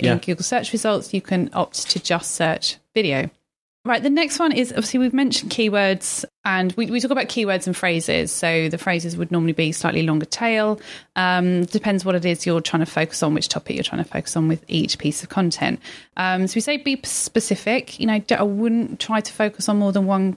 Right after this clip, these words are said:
Speaker 2: keyword or
Speaker 1: Mm.
Speaker 2: key phrase with each piece of content. You know, if there's something else you want to talk about, you know, create that separately. Um, don't try and stuff it all into one place. Um, but we quite often get asked about keyword density.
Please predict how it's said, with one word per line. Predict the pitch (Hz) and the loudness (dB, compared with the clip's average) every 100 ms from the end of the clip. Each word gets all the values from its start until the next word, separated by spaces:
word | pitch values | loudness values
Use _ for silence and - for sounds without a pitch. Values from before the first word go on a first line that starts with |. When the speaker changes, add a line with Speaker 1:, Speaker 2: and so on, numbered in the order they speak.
| - | -6
Speaker 2:
keyword | - 220 208 202 196 | -2 0 2 2 2
or | 185 185 | 2 0
Speaker 1:
Mm. | 160 117 | 0 2
Speaker 2:
key | 175 | 0
phrase | 180 233 214 208 208 | 0 0 2 2 0
with | 196 - | -4 0
each | 185 170 | 0 0
piece | - 185 185 | -2 -4 -4
of | |
content. | - 185 175 180 170 165 - - - - | -2 0 0 0 0 -4 -16 -20 -16 -2
You | 190 | 2
know, | 165 | 2
if | 170 | 0
there's | 196 | -2
something | 233 220 196 | -2 -2 0
else | 190 185 | 0 2
you | 185 | 2
want | 175 | 2
to | 175 - | 0 0
talk | 240 | 0
about, | 214 214 202 196 _ _ | 2 2 2 -2 _ _
you | 202 180 | -2 0
know, | 160 - | 0 -4
create | - 202 165 | -4 -2 0
that | - | 0
separately. | - - - 127 - _ - | -2 -4 -2 -4 -4 _ -2
Um, | 170 165 | 0 2
don't | 185 180 | 2 0
try | - 170 | 0 0
and | |
stuff | - 165 - | 0 -4 -2
it | |
all | 160 156 | 0 2
into | 151 - | 0 0
one | 151 | -2
place. | 151 151 143 - - - - - - - | 2 0 0 -4 -10 -14 -14 -16 -16 -4
Um, | 196 202 196 - | 0 0 -2 -2
but | 208 | -2
we | 233 | -2
quite | - - 285 | -2 -2 0
often | 240 247 | 0 2
get | 214 | 2
asked | 196 196 - | 2 0 0
about | 185 | -2
keyword | - 208 185 180 | 0 0 0 0
density. | 214 131 - - 147 147 | 0 0 0 0 0 -2